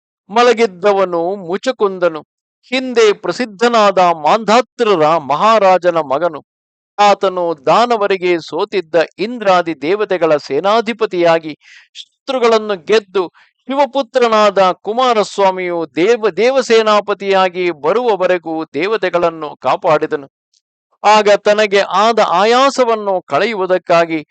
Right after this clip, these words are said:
ಆತನು ಆ ಗುಹೆಯಲ್ಲಿ ಮಲಗಿದ್ದನು. ಶ್ರೀಕೃಷ್ಣನನ್ನು ನೋಡು ಕಾಣುತ್ತಲೇ ಆತನಿಗೆ ಈತನೇ ಮಹಾವಿಷ್ಣುವೆಂದು ತಿಳಿಯಿತು.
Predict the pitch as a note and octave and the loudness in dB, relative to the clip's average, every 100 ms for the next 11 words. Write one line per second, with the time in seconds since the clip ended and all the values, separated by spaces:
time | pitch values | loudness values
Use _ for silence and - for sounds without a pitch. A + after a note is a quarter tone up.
0 | _ _ - A#3 B3+ B3 A3 G#3+ G3 F3+ | _ _ 0 2 4 2 2 0 -2 0
1 | F#3+ G3+ F#3+ D#3+ C#3+ D#3 A#3+ A#3 F#3+ F#3 | 2 4 2 -2 -8 -4 -2 0 0 0
2 | E3+ D#3 D#3 F3 C#3 D3 F#3+ E3 D3+ D3+ | -2 -4 -4 -6 -4 -2 -2 -2 -2 -6
3 | C#3 _ _ _ _ _ - A#3+ B3+ - | -6 _ _ _ _ _ -12 -4 -4 0
4 | A3+ - A3 G3+ F#3+ F#3 F3 D#3+ D3 G3+ | -2 -2 -2 0 -2 -2 -4 -4 -4 -4
5 | - D#3+ G3 G#3 - F#3 E3 D#3 _ _ | -4 -2 -2 -2 -2 -2 -2 -6 _ _
6 | _ - A3 G#3+ G#3 G3+ G3 F3 - - | _ 0 0 2 -2 0 -2 -2 -6 -20
7 | _ A3+ D4 B3 C4+ A#3+ A3 F3+ C3+ E3+ | _ -4 -4 0 0 2 0 0 0 2
8 | A#3 B3 - C#4+ B3+ A3+ G#3 F#3 E3 - | 2 -2 -8 -4 -2 -2 -2 -4 -4 -6
9 | D3+ F#3 D#3+ D3 | -8 -6 -6 -10